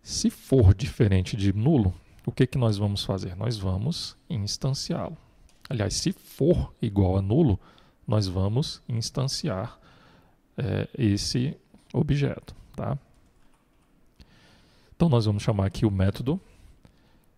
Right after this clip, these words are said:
é, database, opa, database builder, aqui da classe rom, né, com-, conforme nós visualizamos lá na documentação.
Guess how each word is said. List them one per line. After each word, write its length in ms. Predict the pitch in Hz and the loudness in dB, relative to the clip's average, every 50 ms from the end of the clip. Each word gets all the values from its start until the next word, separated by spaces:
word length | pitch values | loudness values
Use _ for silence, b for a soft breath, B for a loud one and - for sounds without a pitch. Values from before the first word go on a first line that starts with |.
| _ _ _ | _ _ _
é, 440 | - - 107 101 98 95 95 101 - - 143 - - - | -6 -4 -4 -2 -4 -4 -4 -6 -8 -10 -14 -18 -20 -20
database, 1080 | - - 156 113 - 135 165 - - - 156 123 107 95 104 98 95 92 90 90 101 123 - b b b b b b b - | -16 -10 -4 -2 0 0 -2 -2 -2 -2 -2 -2 0 2 4 4 4 4 0 -2 -6 -8 -12 b b b b b b b -10
opa, 400 | 104 - - - 131 143 156 147 b b b b b b _ - | -10 -10 -4 -2 -2 -2 -2 -4 b b b b b b _ -6
database 680 | 120 123 135 - - - 117 101 98 95 95 95 117 120 | -4 -4 -4 -2 -4 -4 -2 2 2 2 2 0 -2 -4
builder, 520 | 104 98 104 101 127 156 147 208 196 190 - - | -2 0 2 2 2 2 2 0 0 0 -2 -6
aqui 220 | - 123 - - 123 | -6 -4 -4 -4 -2
da 140 | 98 95 | -2 -4
classe 500 | - - - 104 98 92 - - - 110 - - - | -4 -2 -2 -2 -2 -2 -4 -4 -6 -6 -6 -6 -2
rom, 300 | 123 95 95 101 110 180 - - - | 2 2 4 4 2 0 -2 -4 -4
né, 140 | 120 127 | -2 -2
com-, 200 | - - 127 101 85 | -2 -2 -6 -6 -6
conforme 500 | - - 113 95 - - 107 95 98 95 | -6 -6 -6 -4 0 0 0 0 0 0
nós 200 | 95 95 95 92 | -2 -2 -2 -2
visualizamos 840 | 95 98 95 98 101 98 98 92 92 - 110 123 127 110 98 - B B B B B B B B B B B - | -4 -4 -2 -2 -2 -2 -2 -4 -4 -2 -2 -2 -2 -4 -6 -8 B B B B B B B B B B B -4
lá 180 | 123 110 101 | -2 -2 0
na 120 | 95 101 98 | 0 0 0
documentação. 960 | 92 92 98 - - 117 104 98 98 - - 147 143 - - 143 156 175 | 2 2 2 2 2 2 0 0 0 0 0 0 0 0 0 0 0 0